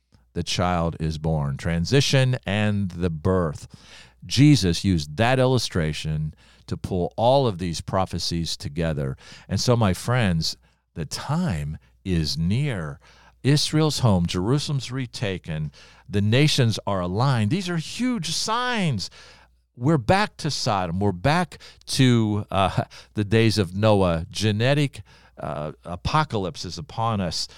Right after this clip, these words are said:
Uh, watch the money, the digital currencies, almost here. The technology,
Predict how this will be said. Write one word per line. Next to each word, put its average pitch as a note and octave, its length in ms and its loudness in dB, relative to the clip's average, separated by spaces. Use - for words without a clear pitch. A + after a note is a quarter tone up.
Uh, F2+ 380 -2
watch C3 520 -2
the A#2+ 120 0
money, G2 460 0
the E2 160 -4
digital D3 560 0
currencies, F2+ 680 -4
almost D3 520 0
here. E2 360 -6
The A#2+ 100 2
technology, C3 1040 2